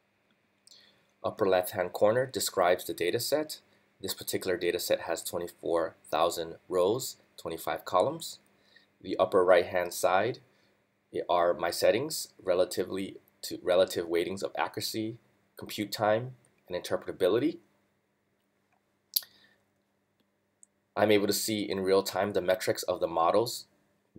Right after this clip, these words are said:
being created, different charts, precision recall, lift, gains chart, and G P U usage. This is a four G P U box running in the cloud, running four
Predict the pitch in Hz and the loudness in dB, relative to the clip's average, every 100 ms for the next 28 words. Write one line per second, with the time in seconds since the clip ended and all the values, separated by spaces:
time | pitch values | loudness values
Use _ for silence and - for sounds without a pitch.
0 | - 90 90 90 - - 104 117 113 123 | -10 -6 -6 -6 -4 0 2 2 -2 -6
1 | _ _ _ _ _ _ - 98 - 85 | _ _ _ _ _ _ -4 -2 0 -4
2 | - 131 127 - - - - - 87 85 | 2 6 6 4 -6 -8 -12 -12 -8 -6
3 | 87 85 110 107 98 95 92 - 90 95 | -6 -2 -4 2 4 4 2 -2 0 0
4 | - - - _ - _ _ _ 85 98 | -2 -14 -18 _ -20 _ _ _ -10 -4
5 | 95 101 - 104 98 95 _ _ _ _ | -2 -2 -4 -4 -4 -8 _ _ _ _
6 | - _ _ _ _ _ _ _ _ _ | -20 _ _ _ _ _ _ _ _ _
7 | _ _ - 92 87 92 - 85 82 82 | _ _ -2 0 0 -6 -10 -12 -12 -8
8 | 78 - - - - _ _ _ _ _ | -8 -8 -10 -14 -18 _ _ _ _ _
9 | _ _ _ _ _ _ _ - 98 95 | _ _ _ _ _ _ _ -8 -6 -4
10 | 92 - 92 92 92 92 - 90 85 - | -6 -4 0 0 0 -8 -12 -12 -2 4
11 | 104 - - - - _ _ _ - 82 | 4 4 -8 -10 -12 _ _ _ -8 -6
12 | 85 78 - 87 104 131 143 - 95 87 | -6 -8 -4 0 2 0 -2 -4 -2 -2
13 | 87 - 90 101 104 | -6 -4 0 0 -2